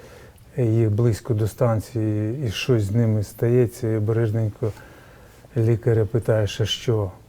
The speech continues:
Він бере кров і каже. І тоді народжувались, е, ідеї, що треба тих, хто перші пішли, їх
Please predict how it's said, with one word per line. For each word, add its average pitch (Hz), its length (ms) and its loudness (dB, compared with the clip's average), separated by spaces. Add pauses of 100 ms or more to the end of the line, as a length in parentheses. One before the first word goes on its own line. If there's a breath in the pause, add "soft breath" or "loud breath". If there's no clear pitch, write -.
(240)
Він 113 140 0
бере 117 280 2
кров 123 360 2
і 104 40 -4
каже. 110 360 -2 (2250 soft breath)
І 135 80 4
тоді 147 340 4
народжувались, 117 1200 2
е, 113 420 0
ідеї, 123 500 4
що - 240 -6
треба 113 400 0
тих, 110 220 -2
хто 107 340 -2
перші 113 360 0
пішли, 127 420 0
їх 107 100 0